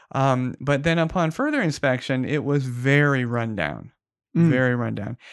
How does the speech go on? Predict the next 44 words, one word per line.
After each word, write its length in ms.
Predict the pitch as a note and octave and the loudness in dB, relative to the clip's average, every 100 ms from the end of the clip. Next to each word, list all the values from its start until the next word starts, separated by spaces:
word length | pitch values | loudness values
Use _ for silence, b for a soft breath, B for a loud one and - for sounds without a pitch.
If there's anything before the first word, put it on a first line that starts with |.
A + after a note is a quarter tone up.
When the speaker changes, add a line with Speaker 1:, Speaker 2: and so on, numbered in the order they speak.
| B | B
Speaker 1:
And 200 | B2 B2+ B2 | -4 -4 2
definitely 840 | D#3+ G3+ F#3 D3+ C#3+ C3+ C3+ C#3+ - | 2 2 0 0 0 0 -2 -6 -6
when 160 | C#3 | -2
I 100 | B2 | -2
saw 460 | B2 - D3+ C#3+ C#3 | -2 -2 0 2 2
an 260 | - B2 E2 | 0 -2 -2
un-, 340 | - G3+ A3+ G3 | 0 0 0 -2
a 100 | C3 | 0
non-upgraded 1040 | B2+ C#3+ F3+ A3 G3 - B2 - B2 A2+ A2 | 2 2 2 2 0 0 0 0 -2 -2 -2
room, 400 | A2+ G2+ B2+ - b b b b b - | -2 -2 -2 -6 b b b b b -2
I 320 | B2+ B2 B2 | 2 2 2
thought 360 | - C3+ B2+ - | 2 2 2 -4
to 100 | C3 | -4
myself, 420 | A#2+ A#2+ B2 A#2+ | -4 -2 -2 -2
"Oh 140 | G3+ | -2
gosh, 540 | F3+ D3 F#2+ - - - | 0 0 -2 -8 -14 -10
you 120 | C#3+ | -2
know, 80 | C3+ | 0
if 80 | C3 | 0
this 160 | E3 D#3 | 0 0
wasn't 280 | D3+ C#3+ C3 | 0 0 -4
for 100 | B2+ | -4
free, 180 | D3+ C3+ | 0 2
I'd 120 | A#2+ | 2
be 100 | B2 | 0
kinda 180 | B2+ A2+ | -2 -2
mad," 360 | A#2 F#2+ - - B B B B | -2 -4 -8 -14 B B B B
because 360 | - B2+ C3 B2+ | -6 -2 -2 -2
it 120 | C3 | -2
just 240 | C#3+ C#3 | -2 0
wasn't 320 | C#3 C#3+ C3 A#2 | 4 6 6 2
enough. 400 | A#2+ B2 - - B B D3+ | 0 -2 -2 -8 B B 0
Now, 300 | C#3+ A2+ - b b - | 2 2 -4 b b -20
s-, 160 | - | -10
when 160 | D3+ C#3 | -2 2
I 100 | D#3 | 2
say 200 | D#3+ E3 | 2 0
spacious, 640 | - E3+ G3 G#3 C#3+ A#2+ - | 0 0 0 -2 -2 -2 -2
the 160 | C3+ | -2
Venetian, 800 | B2+ C#3 D3+ A3+ - C3 A#2+ A#2+ B2+ | 0 0 0 0 -2 -2 -2 -4 -4
when 160 | C3 | -2
we 120 | C3 C#3 | 0 4
worked 300 | D3+ G#3 - | 4 2 0
there, 300 | A#2+ A2+ | 0 0